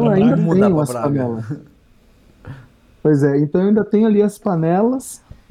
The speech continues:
Speaker 1: e tenho vários materiais do processo pra vocês entenderem o que que é a ce-, a cerveja artesanal.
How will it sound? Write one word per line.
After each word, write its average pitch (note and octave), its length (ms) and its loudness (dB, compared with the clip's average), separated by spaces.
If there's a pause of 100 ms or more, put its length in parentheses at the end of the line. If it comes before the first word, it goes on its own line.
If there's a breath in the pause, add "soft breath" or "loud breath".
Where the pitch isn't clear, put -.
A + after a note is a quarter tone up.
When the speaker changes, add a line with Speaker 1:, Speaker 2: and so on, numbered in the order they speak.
Speaker 1:
e E3+ 100 2
tenho A3+ 300 2
vários A3 760 0
materiais F#3 640 0
do A3+ 100 -2
processo G#3 560 -4
pra G3 100 -2
vocês F#3+ 240 -4
entenderem F3 460 2
o - 20 -2
que F3 120 -10
que F3 100 -4
é E3 40 0
a - 20 -2
ce-, E3+ 240 -2
a C3+ 340 -2
cerveja D3 300 -2
artesanal. D3 480 -2